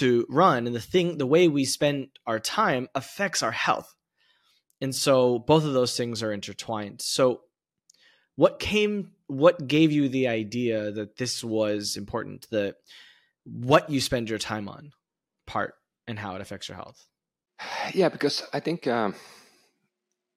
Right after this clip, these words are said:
Speaker 2: if we go take a step back and think about what matters to us, and one of the key things I think in life that is important is, is happiness. <laughs> I mean,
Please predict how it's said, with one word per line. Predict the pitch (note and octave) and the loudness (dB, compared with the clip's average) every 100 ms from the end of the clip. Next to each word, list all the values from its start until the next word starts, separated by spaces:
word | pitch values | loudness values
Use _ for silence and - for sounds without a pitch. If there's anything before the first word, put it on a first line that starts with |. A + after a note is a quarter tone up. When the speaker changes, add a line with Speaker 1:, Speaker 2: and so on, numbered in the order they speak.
| _ | _
Speaker 2:
if | B2+ | -6
we | - | -6
go | - C3 | 0 0
take | - - - | 0 -4 -2
a | |
step | - G2+ | 0 0
back | - E2+ - | 2 -2 -2
and | D#2 | -4
think | F#2+ | -2
about | F2+ D#2+ D2+ - | 0 0 0 -2
what | G2 - | -4 0
matters | E2+ E2+ C#2 | -2 0 -4
to | - | -8
us, | - - - _ _ _ | -12 -12 -18 _ _ _
and | G2+ | -2
one | B2 | 0
of | D3 | 0
the | C3 | -4
key | - - B2 A2+ | -8 -8 -4 -4
things | - G2+ F#2+ - | -2 -2 -2 -4
I | D#2 | -6
think | - D#2 _ | -6 -8 _
in | E2 | -14
life | D#2 D2+ D2+ - | -4 -4 -4 -6
that | C#2+ - | -12 -8
is | C2+ - | -12 -10
important | D#2+ - C#2+ D2+ G2+ - _ _ _ _ _ - | -16 -8 -6 -4 -8 -14 _ _ _ _ _ -6
is, | E2+ - - | -4 -4 -12
is | - | -4
happiness. | F#2+ F2 C#2+ A#1+ - - - - | -2 0 -4 -8 -14 -16 -20 -14
<laughs> | - - | -14 -4
I | D3+ D3+ | -2 0
mean, | D#3 | -2